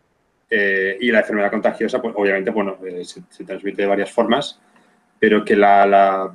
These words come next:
la rebeldía o el hecho de todo lo que conlleva ser adolescente se contagia y es muy fácil contagiarlo,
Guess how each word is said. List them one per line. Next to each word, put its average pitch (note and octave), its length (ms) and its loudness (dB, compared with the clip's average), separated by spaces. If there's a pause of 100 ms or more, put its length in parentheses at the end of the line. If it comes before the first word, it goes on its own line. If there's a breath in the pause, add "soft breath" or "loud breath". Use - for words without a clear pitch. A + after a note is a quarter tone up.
(140)
la G#2 160 4
rebeldía B2+ 880 4
o A2 160 4
el A2 80 2
hecho B2+ 180 2
de C3+ 80 2
todo C#3 160 0
lo C#3+ 100 2
que C3+ 100 -4
conlleva B2 280 0
ser A#2+ 160 -4
adolescente A#2 540 -4
se B2 100 -12
contagia A#2 640 -2
y A#2 80 -2
es G#2 120 -6
muy G#2+ 140 -2
fácil G#2+ 300 -8
contagiarlo, A#2 680 -4